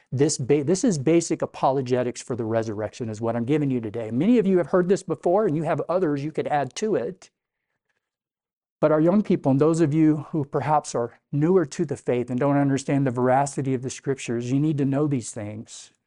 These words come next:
because of the fact that smarter people than us for over two thousand years have been investigating this.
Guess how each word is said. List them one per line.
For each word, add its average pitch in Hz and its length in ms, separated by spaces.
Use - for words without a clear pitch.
because 120 480
of 113 260
the 113 60
fact 127 440
that - 340
smarter 160 480
people 160 300
than 147 160
us 143 160
for - 160
over 131 160
two 147 160
thousand 131 380
years 123 260
have 110 160
been 110 140
investigating 107 720
this. - 420